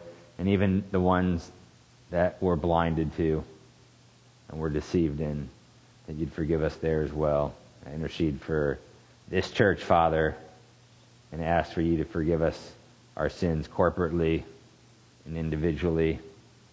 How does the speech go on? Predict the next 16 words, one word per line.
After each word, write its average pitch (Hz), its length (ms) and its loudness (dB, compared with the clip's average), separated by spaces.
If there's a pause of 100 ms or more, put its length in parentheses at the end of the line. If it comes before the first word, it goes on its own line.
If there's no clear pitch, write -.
(1300)
because 76 160 -8
they 80 160 2
are 78 80 2
many. 78 340 -2 (1120)
I 80 80 -4
ask 80 260 2
for 90 100 0
your 85 160 4
grace, 90 420 2
Lord, 90 300 4
as 85 400 2
we 92 180 2
continue 92 420 0
to 85 100 2
grow 87 420 4 (380)
corporately 90 720 2